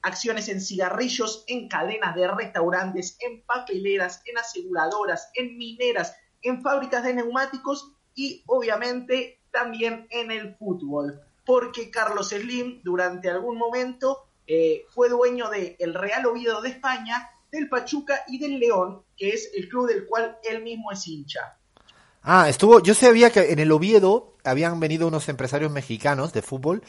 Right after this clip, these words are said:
Speaker 2: pero no sabía que eran de Carlos Slim y tampoco que era del, del Pachuca, que es un equipo importante en México,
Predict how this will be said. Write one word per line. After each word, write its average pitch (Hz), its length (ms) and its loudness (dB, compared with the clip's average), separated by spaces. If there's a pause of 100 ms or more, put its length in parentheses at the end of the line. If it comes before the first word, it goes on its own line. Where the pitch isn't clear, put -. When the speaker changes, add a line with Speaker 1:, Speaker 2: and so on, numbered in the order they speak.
(160)
Speaker 2:
pero 131 120 -6
no 175 80 2
sabía 180 260 4
que 156 60 -2
eran 147 180 0
de 139 80 -2
Carlos 139 340 0
Slim 143 440 -6 (320)
y 135 100 -10
tampoco 165 500 2
que 156 100 -2
era 160 140 4
del, 131 300 0
del 101 220 -6
Pachuca, 151 480 -2
que - 80 -8
es - 100 -8
un 127 60 -4
equipo 135 220 -2
importante 151 560 2
en 123 60 0
México, 147 520 -4